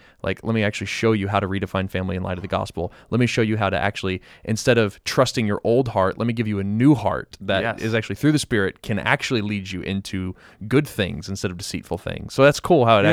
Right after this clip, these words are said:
Speaker 1: actually works backwards and recreates.
Speaker 2: And so what can we affirm about Moana?
Speaker 1: Mm.
Speaker 2: We can actually affirm that Moana has correctly identified that society is an inappropriate way to determine value and identity.
Speaker 1: Oh, I see.
Speaker 2: But it's incorrectly proposed a solution,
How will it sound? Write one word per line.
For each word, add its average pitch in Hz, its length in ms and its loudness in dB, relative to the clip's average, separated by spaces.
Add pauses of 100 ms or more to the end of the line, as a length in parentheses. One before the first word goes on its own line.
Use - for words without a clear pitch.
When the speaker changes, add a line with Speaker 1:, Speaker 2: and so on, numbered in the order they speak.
Speaker 1:
actually 110 160 4
works 110 240 -2
backwards 101 440 -2
and 92 120 -8
recreates. 98 480 -6
Speaker 2:
And 165 100 -2
so 190 120 2
what 214 120 2
can - 140 -4
we 202 40 0
affirm 247 280 -6
about 123 200 -2
Moana? 98 460 -10
Speaker 1:
Mm. 113 300 0
Speaker 2:
We 165 100 -2
can 220 120 -6
actually 233 240 -4
affirm 202 420 -8
that 135 100 -4
Moana 143 560 -6
has 135 260 -10
correctly - 540 -8
identified 131 640 -8
that - 100 -14
society - 880 -12 (500)
is 139 180 -2
an 139 100 -6 (100)
inappropriate 165 640 -6
way 131 160 -4
to 127 60 -10
determine 131 500 -12
value 117 440 -4
and 110 100 -8
identity. 113 480 -12 (180)
Speaker 1:
Oh, 101 60 0
I 98 100 0
see. 92 280 -10 (200)
Speaker 2:
But 147 140 0
it's - 240 0 (220)
incorrectly 143 800 -4
proposed 127 440 -6
a 120 60 -14
solution, 135 640 -8